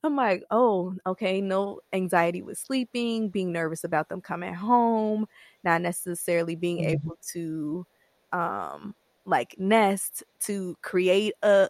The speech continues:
Speaker 1: a space for them 'cause you're nervous that they might not come home." Like, just so many of those little things,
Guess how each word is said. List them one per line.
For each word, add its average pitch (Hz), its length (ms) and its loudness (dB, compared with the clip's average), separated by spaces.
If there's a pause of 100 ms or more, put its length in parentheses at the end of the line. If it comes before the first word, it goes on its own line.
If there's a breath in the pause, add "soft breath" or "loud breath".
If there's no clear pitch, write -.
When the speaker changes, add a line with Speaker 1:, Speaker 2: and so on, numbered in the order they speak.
Speaker 1:
a - 120 -2
space - 400 -2
for 202 160 0
them 190 360 -2
'cause 175 240 -2
you're 156 100 -2
nervous 185 440 2
that 165 160 -10
they - 60 -14
might - 200 -8
not - 180 -8
come - 200 -10
home." 240 360 2
Like, 170 240 2 (240 loud breath)
just 285 200 2
so 294 120 2
many 277 300 0
of 190 80 0
those 202 260 2
little 220 260 0
things, 240 460 -4